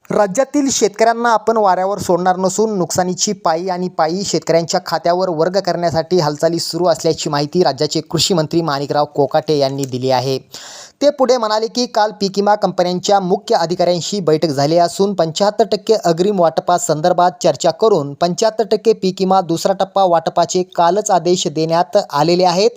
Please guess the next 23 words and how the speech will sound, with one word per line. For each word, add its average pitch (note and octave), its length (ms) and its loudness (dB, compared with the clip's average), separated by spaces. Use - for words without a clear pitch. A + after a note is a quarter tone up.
आणि F#3+ 180 0
त्याच G#3 340 0
अनुषंगाने F#3+ 640 0
आज F#3 240 0
शेतकऱ्यांच्या F#3 680 -2
खात्यावर D#3+ 540 0
रकमा F3 460 0
जमा D#3+ 280 2
होऊ F#3 260 4
लागल्या D#3 340 2
आहेत. F3 200 0
तसंच G3+ 340 -2
ज्या F3 200 4
शेतकऱ्यांना F#3+ 600 0
रक्कम D#3 480 -2
म्हणजेच F3 400 0
पंच्याहत्तर F#3+ 460 0
टक्के G3 280 -2
पीक F3+ 240 -2
विमा F3 200 2
जमा D#3+ 240 0
झाला D3+ 260 0
नसेल F#3 400 0